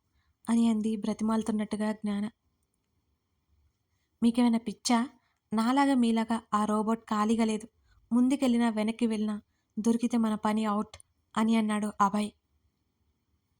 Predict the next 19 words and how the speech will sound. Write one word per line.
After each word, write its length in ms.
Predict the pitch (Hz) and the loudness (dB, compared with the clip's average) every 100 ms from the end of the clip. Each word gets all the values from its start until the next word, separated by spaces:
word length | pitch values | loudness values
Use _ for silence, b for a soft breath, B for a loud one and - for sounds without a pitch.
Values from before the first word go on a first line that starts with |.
| _ _ _ _ _ _ _ _ _ _ _ _ - | _ _ _ _ _ _ _ _ _ _ _ _ -6
"ఇప్పుడు 220 | 262 277 | 0 2
అది 140 | 254 | 2
వెళ్ళిపోయి 520 | 233 214 240 269 254 240 | 2 0 -2 0 0 0
దాదాపు 500 | 233 214 220 240 233 226 220 _ _ | 0 -2 -2 -2 -2 -6 -8 _ _
గంటన్నర 460 | 196 220 220 226 220 | -4 -4 -2 -2 -2
అవుతోంది. 400 | 214 214 233 214 - _ _ _ - | -4 -2 -4 -4 -12 _ _ _ -4
మన 160 | 226 240 | 0 0
కోసం 320 | 254 247 277 | 0 -2 0
వెతికే 340 | 240 226 - 247 | -2 -2 -2 -2
వాళ్ళైనా 440 | 233 220 220 220 226 _ | -2 -2 -4 -4 -6 _
వచ్చిన 300 | 202 208 - 233 | -10 -8 -2 0
దారిలోనే 420 | 233 220 220 226 226 _ _ _ _ _ - | 0 -2 -2 -4 -6 _ _ _ _ _ -2
మళ్ళీ 220 | 233 247 | 2 4
రారు 240 | 262 220 233 | 2 2 0
కదా, 240 | 233 214 214 - _ _ - | -2 -6 -8 -14 _ _ -6
అందుకే" 360 | 226 220 233 | -2 -2 -2
అని 160 | 247 226 | 0 0
జ్ఞాన 300 | 220 208 208 | -2 -4 -4
అంటుంటే, 480 | 220 208 220 208 220 | -4 -4 -6 -4 -6